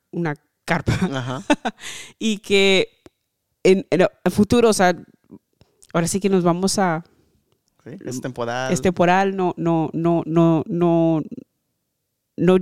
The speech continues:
Speaker 1: no va a seguir, ¿no?
Speaker 2: Ujú.
Speaker 1: No tiene ningún, así que eternidad, o sea, es, es, we're gonna, vamos a doblarla y ya.
Speaker 2: Sí.
Speaker 1: Así que el pastor John nos da dos principios generales a esta,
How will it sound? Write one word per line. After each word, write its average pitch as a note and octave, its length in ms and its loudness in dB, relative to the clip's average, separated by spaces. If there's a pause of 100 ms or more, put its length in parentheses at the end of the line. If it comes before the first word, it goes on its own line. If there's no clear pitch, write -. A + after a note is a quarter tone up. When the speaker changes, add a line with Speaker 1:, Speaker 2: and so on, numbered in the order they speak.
(400)
Speaker 1:
no F3 260 2
va F#3 380 2 (840)
a - 100 -10
seguir, F3 580 -4
¿no? D#3 260 -6 (160)
Speaker 2:
Ujú. A2 240 -10
Speaker 1:
No F3+ 120 0
tiene G3 320 -2
ningún, F3 640 -2 (520)
así E3+ 220 -10
que E3+ 140 -8
eternidad, D#3+ 420 -2
o D#3+ 40 2
sea, D#3+ 220 -2
es, - 540 -4
es, - 320 -6 (260)
we're F3 180 2
gonna, D#3+ 240 2 (520)
vamos E3 320 -2
a D3+ 240 0
doblarla F#3+ 540 4
y F3 240 0
ya. E3 260 -2 (280)
Speaker 2:
Sí. G2+ 100 -14 (760)
Speaker 1:
Así F#3 280 -2
que G#3+ 300 4 (140)
el F3+ 100 -2
pastor F3+ 320 2
John F#3 140 2
nos F#3 140 0
da E3 160 0
dos F3 240 -2
principios F3 560 -6
generales D3 480 -6
a D3 80 -8
esta, C#3+ 300 -12